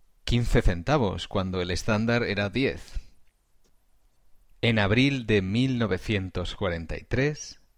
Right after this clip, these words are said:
en el número dieciséis de la serie regular de Batman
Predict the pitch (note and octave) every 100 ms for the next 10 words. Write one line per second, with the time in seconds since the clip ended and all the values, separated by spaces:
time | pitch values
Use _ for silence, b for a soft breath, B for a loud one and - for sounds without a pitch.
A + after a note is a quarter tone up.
0 | _ - A2+ G2+ G2 C3+ D3+ A#2 G#2 G#2+
1 | F#2+ G#2 - A#2 G2 G#2 E2+ - C3+ C3+
2 | G2+ F#2+ F#2+ G2 G2 F2 F#2 G#2 G#2+ G2+
3 | G#2